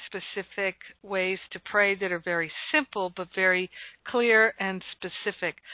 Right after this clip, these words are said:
So, um, I'm really glad you're asking this question, Lorraine. And, um, one of the things in your workbooks, your journals, you will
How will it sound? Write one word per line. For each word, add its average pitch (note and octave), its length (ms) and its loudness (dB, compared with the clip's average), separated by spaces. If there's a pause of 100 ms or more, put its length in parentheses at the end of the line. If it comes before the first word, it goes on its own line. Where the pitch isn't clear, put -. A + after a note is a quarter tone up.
(440)
So, G#3 460 6
um, F#3 520 -2 (280)
I'm G#3 180 -2
really B3 200 -4
glad A3+ 300 2 (100)
you're G3+ 200 -2
asking F#3+ 640 -2 (140)
this F3+ 140 -10 (120)
question, G#3 540 -8
Lorraine. E3+ 420 -6 (420)
And, F#3 560 0
um, F3+ 440 -2 (140)
one G#3 280 0
of C#4+ 120 -2
the C4+ 180 -6
things G#3 280 -4 (240)
in A3 300 -2
your G3+ 300 -2
workbooks, F#3 640 2 (840)
your F#3+ 160 -2
journals, G#3 640 2 (460)
you A3 340 -2
will G#3 320 2